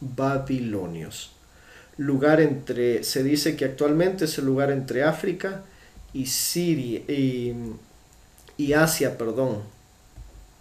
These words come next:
Los acontecimientos en este lugar,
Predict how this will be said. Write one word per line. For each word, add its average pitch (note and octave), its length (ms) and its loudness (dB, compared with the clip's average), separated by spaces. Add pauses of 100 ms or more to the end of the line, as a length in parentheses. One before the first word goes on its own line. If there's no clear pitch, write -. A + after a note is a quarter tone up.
(1600)
Los E3 280 6
acontecimientos F3+ 1400 4
en D#3 200 4
este F3 320 4
lugar, D3 680 4